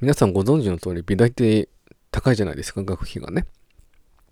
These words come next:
で、私は普通の四大出て、その後一年間働いてワーホリ行って、で、四年間、あ、四年間、五年間、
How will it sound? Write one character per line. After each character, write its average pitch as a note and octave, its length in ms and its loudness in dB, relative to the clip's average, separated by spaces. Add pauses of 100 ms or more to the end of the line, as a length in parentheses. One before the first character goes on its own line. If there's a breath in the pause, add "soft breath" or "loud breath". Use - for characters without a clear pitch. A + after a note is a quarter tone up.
(720 loud breath)
で、 F3 160 8
私 D#3+ 360 4
は E3 100 8
普 - 60 2
通 D#3+ 220 4
の C#3+ 120 4
四 C3+ 220 4
大 B2+ 180 4
出 B2 100 2
て、 F2 320 0
そ - 140 -2
の G#2 80 4
後 G2 160 2
一 A2 160 0
年 G#2+ 160 2
間 F2+ 140 -6
働 F2+ 360 -2
い - 20 -16
て F#2+ 120 -4
ワ F#2 160 2
ー - 20 -6
ホ F#2+ 140 -4
リ F#2 80 0
行 F2 80 -6
っ - 40 -20
て、 - 400 -2 (400)
で、 C3+ 80 -2
四 B2+ 120 2
年 A#2+ 180 0
間、 - 360 -8 (540 soft breath)
あ、 G#2 180 2
四 G2+ 240 2
年 G2+ 180 2
間、 F2+ 200 -2
五 F#2 120 0
年 F#2 180 0
間、 - 420 -6